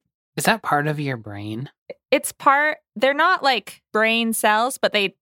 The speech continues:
Speaker 2: they talk to your brain. They, like, communicate
Speaker 1: Okay.
Speaker 2: information to your brain.
Speaker 1: Okay.
Speaker 2: So yes, in that the information gets relayed to your brain, but no,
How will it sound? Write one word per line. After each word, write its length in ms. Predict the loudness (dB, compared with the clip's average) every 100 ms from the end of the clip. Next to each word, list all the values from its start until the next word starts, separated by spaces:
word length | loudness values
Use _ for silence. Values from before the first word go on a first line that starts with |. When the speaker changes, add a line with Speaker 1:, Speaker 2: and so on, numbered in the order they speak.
| _ -6
Speaker 2:
they 80 |
talk 360 | -2 2 2 0
to 120 | -12
your 120 | -10 -10
brain. 360 | -12 -14 -18 _
They, 120 | -2
like, 140 | -2
communicate 500 | -2 -2 -2 0 -2 0
Speaker 1:
Okay. 60 |
Speaker 2:
information 600 | -2 -2 -4 -6 -8 -8 -10
to 140 | -10
your 100 | -10
brain. 340 | -10 -10 -12 -16 _ _ -8
Speaker 1:
Okay. 260 | -8 -12 0
Speaker 2:
So 220 | 2 2
yes, 440 | 2 2 2 -2 -2
in 260 | -2 2
that 340 | 2 2 0 -6 _ _ _ _
the 120 | -2 0
information 640 | 0 -4 -4 -6 -6 -4
gets 280 | -4 -4 -6
relayed 300 | -2 -2 -4
to 100 | -6
your 100 | -2
brain, 380 | 0 0 -2 -2
but 220 | -2 0
no, 560 | 0 2 2 2 0